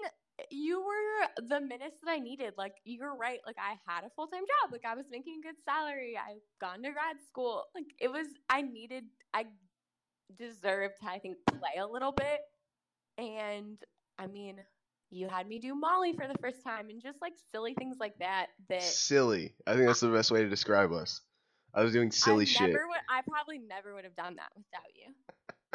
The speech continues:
Speaker 2: <laughs> Well, I liked, I liked how
Speaker 1: Or when you c-, you convinced me to do whippets. That's, like, one of my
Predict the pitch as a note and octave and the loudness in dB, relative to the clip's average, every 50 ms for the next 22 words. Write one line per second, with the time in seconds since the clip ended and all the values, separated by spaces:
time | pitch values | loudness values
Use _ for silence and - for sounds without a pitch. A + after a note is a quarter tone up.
0 | - _ _ - - _ - - - - - - - - - - - - - D3+ | -12 _ _ -20 -20 _ -8 -6 -6 -6 -4 -6 -6 -8 -10 -12 -16 0 10 12
1 | E3 D3 C#3+ D3 D3 D#3+ G3 G3 - - C3+ C3+ C3+ C#3+ F#3+ F#3+ - F#3 B2+ A2+ | 12 12 12 12 12 12 10 8 10 12 12 12 12 10 6 6 6 8 10 10
2 | G#2 G#2+ - D#4+ F4+ F4+ F#4+ G4 - - - F#4 - C#4 F#4 G4+ G4+ B4 G4 G#4+ | 10 10 8 8 4 2 0 -2 -2 -4 -8 -4 0 2 2 4 4 2 2 0
3 | A4+ A4 A4 G#4+ G#4+ G#4 F#4+ F#4+ F4 A3+ G#3+ B3 - - - - - - _ _ | -2 -2 -4 -6 -6 -6 -6 -8 -8 -8 -8 -10 -10 -10 -10 -10 -10 -12 _ _
4 | _ - - - - - - - - C6+ C6+ C6+ C6+ C6+ C6+ C6+ | _ -2 2 4 6 6 6 6 6 6 6 6 6 6 6 6